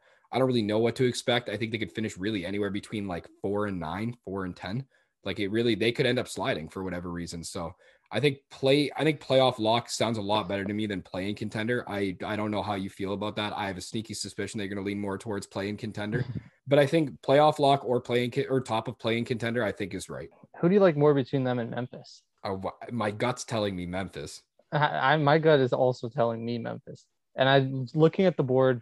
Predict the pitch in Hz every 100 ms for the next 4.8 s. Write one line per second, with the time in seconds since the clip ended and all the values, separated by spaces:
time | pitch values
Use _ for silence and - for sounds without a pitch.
0 | - 131 139 127 120 _ _ 143 127 135
1 | 143 160 156 143 - _ - 123 120 120
2 | 120 117 127 117 117 117 - 123 120 113
3 | 113 - 110 107 - - _ - 139 143
4 | - 139 123 117 - 113 131